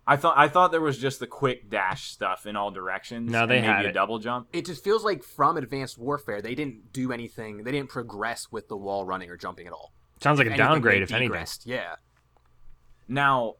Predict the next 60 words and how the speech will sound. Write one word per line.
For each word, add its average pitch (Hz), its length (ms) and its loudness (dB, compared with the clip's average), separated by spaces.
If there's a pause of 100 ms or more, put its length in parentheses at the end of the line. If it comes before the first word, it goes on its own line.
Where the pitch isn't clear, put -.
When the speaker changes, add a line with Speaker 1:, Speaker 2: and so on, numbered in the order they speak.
Speaker 1:
I 131 140 8
don't 160 180 0
know 143 140 -2
which 127 260 -2
studio 110 460 -2
made 92 300 -12
which. 82 340 -10
Speaker 3:
Yeah, 151 140 0
'cause 139 160 -6
there 135 120 4
are 165 160 4
three, 131 460 -6
there 131 140 2
are 107 120 2
three 127 460 -8
studios 95 540 -6
<laughs> - 0 -
that - 200 -10
makes 156 160 -4
Call 135 220 0
of 107 80 -6
Speaker 1:
Which 113 140 0
Speaker 3:
Duty 123 120 -4
Speaker 1:
is 110 80 -4
Speaker 3:
games 110 100 -4 (140)
Speaker 1:
insane. 92 200 -6
Speaker 3:
now. 85 60 -2
Speaker 1:
I 92 40 0
Speaker 3:
Yeah. 95 140 -4
Speaker 1:
cannot 104 420 0
believe 82 300 -12
that. 80 160 -14
Speaker 3:
'Cause - 100 -8
it 143 120 -2
used 208 180 -2
to 196 80 -8
be 156 160 -4
just 135 400 -4
Infinity 127 380 -6
Speaker 1:
Two. 107 180 0
Speaker 3:
Ward. 92 160 -4
Speaker 1:
It 110 40 -4
used 113 120 -8
to 104 40 -18
be 104 120 -8
two. 87 280 -10
Speaker 3:
Well, 139 160 -2 (120)
Speaker 1:
Yeah. 92 80 -14
Speaker 3:
just 185 160 -2
Infinity 123 400 -4
Ward 90 320 -12
first, 110 260 -2
Speaker 1:
Well, 143 120 4
and 131 80 -2
then 120 260 -4
Speaker 3:
and 117 100 0
then 113 160 2
Speaker 1:
Treyarch 92 60 0
and 92 80 0
Speaker 3:
Treyarch, 123 340 2